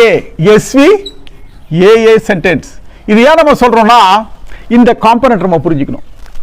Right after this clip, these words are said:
என்னென்ன செக்மெண்ட்ல வருது இது? என்னென்ன இந்த வார்த்தை வந்து எப்படி தொகுக்கப்பட்டிருக்கு? எப்படி அரேஞ்ச் பண்ணப்பட்டிருக்கு? அப்படிங்கிறத நம்ம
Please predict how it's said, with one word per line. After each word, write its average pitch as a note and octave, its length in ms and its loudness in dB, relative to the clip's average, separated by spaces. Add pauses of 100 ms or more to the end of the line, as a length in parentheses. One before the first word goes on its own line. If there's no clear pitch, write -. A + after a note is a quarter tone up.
(220)
என்னென்ன C#4+ 440 2
செக்மெண்ட்ல G3+ 560 0
வருது D3+ 200 -2
இது? - 120 -16 (280)
என்னென்ன C4 680 2 (260)
இந்த F3 140 0
வார்த்தை A3 440 2
வந்து A3+ 220 2
எப்படி A3+ 280 2
தொகுக்கப்பட்டிருக்கு? A3 760 0 (460)
எப்படி A3 340 2
அரேஞ்ச் B3+ 400 4
பண்ணப்பட்டிருக்கு? F3+ 500 0 (760)
அப்படிங்கிறத A#3+ 460 2
நம்ம G#3+ 140 2